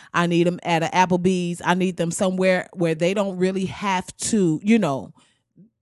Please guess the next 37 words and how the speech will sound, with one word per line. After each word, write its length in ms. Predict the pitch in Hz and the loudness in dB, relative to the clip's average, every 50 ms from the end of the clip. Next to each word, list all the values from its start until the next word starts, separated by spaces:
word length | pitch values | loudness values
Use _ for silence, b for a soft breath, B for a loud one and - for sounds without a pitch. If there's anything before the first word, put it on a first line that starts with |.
| _ - | _ 0
they, 180 | 190 208 214 | 2 2 2
they 280 | 208 208 175 175 226 247 | 2 0 2 4 4 4
not 180 | 240 214 202 196 | 4 2 2 4
making 260 | 214 214 - 202 175 | 2 2 2 0 0
those 160 | 170 160 151 | 0 0 0
decisions. 680 | - 156 151 - - 160 143 135 147 139 120 - - | -2 -4 -6 -4 -4 -4 -4 -4 -4 -6 -6 -8 -10
People 320 | - - 233 233 202 220 220 | -6 -4 -2 -2 0 -2 -2
are 220 | - 180 175 175 | 0 0 -2 -2
coming 320 | - - 208 196 185 185 | -2 -4 -4 -2 0 0
in 160 | 190 190 190 185 | 0 -2 -2 -4
to 80 | 170 | -4
tell 280 | - - - 208 185 180 | -2 0 0 2 2 2
them 200 | 190 196 196 185 | 2 0 0 2
what, 240 | 185 196 196 _ _ | 2 0 0 _ _
what 280 | - 196 185 190 185 - | -2 0 0 0 0 0
they're 200 | - 196 208 208 | 0 0 0 2
gonna 220 | 196 208 208 208 | 2 2 2 2
do, 240 | 208 190 220 220 208 | 2 0 0 0 0
and 160 | - 170 170 | -2 -2 -2
they 100 | 165 165 | 0 -2
just 260 | 180 160 180 165 - - | 0 0 -2 -2 0 2
go 200 | 175 165 170 170 | 4 4 6 4
and 160 | 156 156 147 | 2 0 0
get 180 | 180 180 - | 0 0 0
whatever 300 | - 165 165 170 156 165 | 0 0 0 0 0 -2
T 220 | 156 - 208 196 180 | -4 -2 -2 -2 -2
V 200 | 160 170 160 156 | -2 -2 -2 -2
is 120 | 151 139 | -2 -2
in 100 | 156 139 | -4 -4
the 60 | 139 | -4
back 320 | 139 135 151 147 143 143 B B B B B | -4 -4 -2 -4 -4 -6 B B B B B
or 80 | 151 170 | -4 0
go 220 | 170 170 151 156 | 2 4 4 4
and 100 | 156 160 | 2 0
bring 240 | 151 160 160 156 151 | -2 -4 -4 -4 -4
you 140 | 151 160 160 | -4 -4 -4
some 400 | - - - 165 147 139 143 | -4 -4 -6 -4 -4 -4 -8